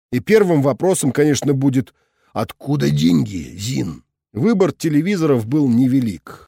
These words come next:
поэтому я сразу определился с покупкой. Новинка этого года — телевизор «Рекорд шестьдесят семь», стоил двести пятнадцать рублей. Приличная сумма по нынешним временам.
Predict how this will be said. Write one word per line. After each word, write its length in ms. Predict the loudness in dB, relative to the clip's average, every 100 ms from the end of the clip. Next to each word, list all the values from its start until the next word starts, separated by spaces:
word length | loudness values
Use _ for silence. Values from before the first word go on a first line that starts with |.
| _ _ -2
поэтому 380 | -2 0 0 2
я 180 | 2
сразу 380 | 0 0 0 -2
определился 640 | -4 -2 -2 -2 -4 -10
с 60 | -12
покупкой. 640 | -8 -8 -10 -18 -20 -20 _ _ _ _
Новинка 500 | 2 4 4 2 -2 0
этого 420 | -2 0 -2 -2
года — 560 | -4 0 0 2 0 -2 _ -4
телевизор 600 | -2 2 0 2 0 -2
«Рекорд 560 | -2 -2 0 0 0 _
шестьдесят 640 | -6 -4 -4 -4 -4 -4 -4
семь», 340 | -4 -2 -2 -4 _ _
стоил 420 | -4 0 2 0
двести 540 | -2 -2 -2 -2 -6
пятнадцать 640 | -8 -12 -4 -4 -4 -8 -6
рублей. 500 | -6 -6 -10 -16 _ _ _ _
Приличная 600 | -8 -4 -4 -4 -2 -2
сумма 640 | -2 -2 0 0 -2 -2 _ _
по 120 | 0
нынешним 540 | 2 2 -2 -4 -6 -4
временам. 600 | -4 -2 -2 -2 -6